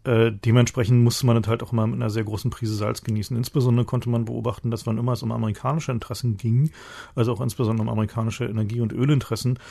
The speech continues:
äh, waren die Einschätzungen teilweise direkte Desinformationen,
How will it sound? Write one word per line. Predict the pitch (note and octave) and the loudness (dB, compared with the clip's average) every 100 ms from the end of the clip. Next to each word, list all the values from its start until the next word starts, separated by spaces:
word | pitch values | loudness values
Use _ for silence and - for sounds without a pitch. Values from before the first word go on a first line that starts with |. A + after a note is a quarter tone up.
| - - - | -20 -16 -2
äh, | |
waren | A#2+ A2+ G#2+ A2 B2 | 2 4 4 4 4
die | A#2 | 2
Einschätzungen | A2 A#2+ B2 - A#2+ A2+ | 0 0 -2 2 2 2
teilweise | A2 A2 G#2+ A2+ A2+ A#2 E2+ | 2 2 4 2 2 0 -6
direkte | G#2+ A2 B2+ A2+ - | -6 -2 0 -2 -4
Desinformationen, | G#2 A2 C#3+ A#2+ C3+ A#2 A2+ - A2+ A#2+ B2 B2 D3+ | -6 -4 -2 -2 0 2 0 0 2 2 0 -4 -10